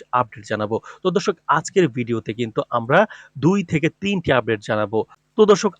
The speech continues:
আজকে আমরা টাইম স্কেল, সিলেকশন গ্রেড, মহার্ঘ ভাতা এবং ইন্টারনেট ও ফোন ভাতা নিয়ে কিন্তু আপডেট জানাবো। সুতরাং আজকের ভিডিওটি খুবই তথ্যবহুল হতে চলেছে আপনার জন্য। তো দর্শক আমরা প্রথমেই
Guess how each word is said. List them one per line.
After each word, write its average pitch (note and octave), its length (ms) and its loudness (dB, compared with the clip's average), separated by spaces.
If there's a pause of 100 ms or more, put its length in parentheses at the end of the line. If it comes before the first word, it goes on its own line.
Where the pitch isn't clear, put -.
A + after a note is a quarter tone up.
আজকে D#3 280 -2
আমরা C#3 160 2 (140)
টাইম B2 180 2 (160)
স্কেল, E3+ 240 2 (340)
সিলেকশন C3+ 420 0 (100)
গ্রেড, D#3 200 4 (140)
মহার্ঘ F3+ 400 2 (100)
ভাতা B2 200 2 (160)
এবং C3+ 140 4 (400)
ইন্টারনেট D#3 520 2 (140)
ও - 20 6 (140)
ফোন E3+ 160 2 (100)
ভাতা A#2+ 220 -4
নিয়ে A2 240 -6
কিন্তু A#2 240 -4 (320)
আপডেট A2 240 0 (100)
জানাবো। G2+ 260 -2 (120)
সুতরাং D#3 240 2 (280)
আজকের F3 360 -6
ভিডিওটি A#2+ 340 -2 (340)
খুবই E3 280 2 (160)
তথ্যবহুল D3+ 600 -4
হতে A2 240 -4
চলেছে B2 320 -4 (200)
আপনার A2 320 -2
জন্য। A2 160 -4 (300)
তো - 140 -2
দর্শক F#3+ 200 2 (160)
আমরা C3 180 0 (100)
প্রথমেই E3 460 -2